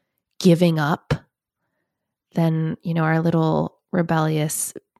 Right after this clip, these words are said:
baby selves will be like, "No." But if it can be a widened lens of, like, "But look at this, look at what's still here." And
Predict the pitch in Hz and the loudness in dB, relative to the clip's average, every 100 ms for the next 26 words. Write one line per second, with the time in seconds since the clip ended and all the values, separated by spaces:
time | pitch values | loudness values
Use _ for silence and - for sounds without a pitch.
0 | - - 180 165 156 156 175 156 - 170 | -18 -2 0 2 0 -2 -4 -4 -4 -4
1 | 175 170 214 233 214 - _ - - - | -2 -2 -2 0 0 -4 _ -20 -20 -20
2 | - - 170 175 170 - 165 165 165 165 | -10 0 2 2 -2 -2 -4 0 0 2
3 | 165 165 - _ _ _ _ _ _ _ | 2 -2 -6 _ _ _ _ _ _ _
4 | _ _ _ _ _ - 165 165 160 165 | _ _ _ _ _ 0 2 4 4 6
5 | 170 165 165 165 151 147 170 190 190 - | 4 4 0 -2 -4 -2 0 0 -2 -6
6 | 160 165 160 - 165 170 175 - 165 - | -6 -4 -6 -2 -2 4 2 2 -6 -4
7 | 160 160 - - - - _ - 196 208 | -6 -6 -10 -14 -16 -20 _ -2 0 0
8 | 185 170 165 - - 175 165 - 160 147 | -2 -2 -2 -4 -4 -2 -2 -6 -6 -6
9 | - 170 - _ _ _ _ _ _ _ | -8 -10 -12 _ _ _ _ _ _ _
10 | _ _ _ 175 170 | _ _ _ -4 -4